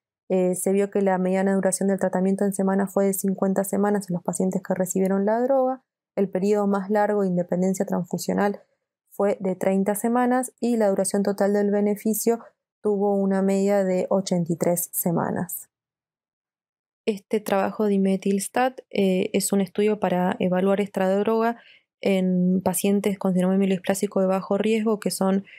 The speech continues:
dependientes a soporte transfusional o que fueron recurrentes refractarios al tratamiento con agentes estimulantes de, de la eritropoyesis. Esta, esta agente es un inhibidor competitivo de la actividad enzimática de la telomerasa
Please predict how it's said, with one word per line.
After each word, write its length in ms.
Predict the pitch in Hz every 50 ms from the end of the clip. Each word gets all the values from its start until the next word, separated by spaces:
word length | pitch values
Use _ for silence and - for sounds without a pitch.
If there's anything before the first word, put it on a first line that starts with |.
| - - - - _ -
dependientes 720 | 196 190 185 185 190 185 190 196 196 202 196 - 208 185
a 120 | 190 185 185
soporte 360 | - - 185 - 185 196 196
transfusional 840 | - 190 190 180 - 196 190 - - 196 202 214 226 233 247 247 - -
o 140 | 190 185
que 140 | - - 185
fueron 380 | 180 - - 185 185 190 190 180
recurrentes 600 | 185 180 175 - - - 190 190 190 - 202 190
refractarios 600 | 190 180 - - 185 - - 185 190 196 190 -
al 100 | 185 170
tratamiento 580 | - 185 180 185 180 180 190 190 190 202 196 196
con 300 | - 190 185 185 180 175 - _ _ _ _ _
agentes 460 | 190 180 - 190 190 185 196 196 190
estimulantes 640 | 185 - - 180 175 180 180 180 185 180 - 196 175
de, 500 | 175 175 175 170 170 170 175 175 - - _
de 80 | 185 175
la 80 | 175
eritropoyesis. 880 | 175 185 175 - 180 175 - 180 - - 185 180 180 - 196 196 196 - - - - - - - - - _ _ _
Esta, 960 | - - 202 190 - - 208 196 196 190 190 185 185 185 185 190 - - - _
esta 300 | - - - 196 - 196
agente 300 | 190 - - 208 214 208
es 100 | 208 -
un 120 | 196 190 185
inhibidor 300 | 180 180 185 190 190 190
competitivo 560 | - 196 190 190 185 - 185 180 - 202 202
de 60 | 196
la 60 | 196
actividad 420 | 185 180 - 202 190 185 190 190 196
enzimática 580 | 196 190 - 190 190 190 190 - 202 - -
de 60 | 196 190
la 140 | 190 190
telomerasa 720 | 190 202 190 196 202 214 226 240 254 254 254 - 277 269